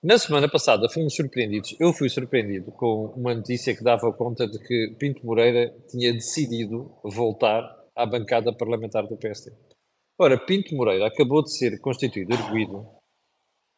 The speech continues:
pelo Ministério Público. Isto pareceu-me uma coisa estúpida. A primeira pergunta que fiz quando vi, e até inclusive é coloquei ao, ao, ao P S D,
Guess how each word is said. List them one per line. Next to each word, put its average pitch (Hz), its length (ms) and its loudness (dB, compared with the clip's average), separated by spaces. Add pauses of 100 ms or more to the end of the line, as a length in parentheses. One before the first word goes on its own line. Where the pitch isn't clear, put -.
(120)
pelo 131 140 2
Ministério 135 360 0
Público. 123 300 -8 (1300)
Isto 185 300 4
pareceu-me 131 580 6 (140)
uma 151 220 0
coisa 156 260 4
estúpida. 143 720 0 (240)
A - 60 -10
primeira 180 340 6
pergunta 139 400 4
que - 140 -4
fiz 160 320 0
quando 123 260 0
vi, 120 280 -2
e 123 80 0
até 123 160 -2
inclusive 127 360 0
é 117 60 4
coloquei 113 320 -2
ao, 107 180 2
ao, 110 220 4
ao 110 80 2
P 120 140 4
S 117 180 2
D, 127 160 0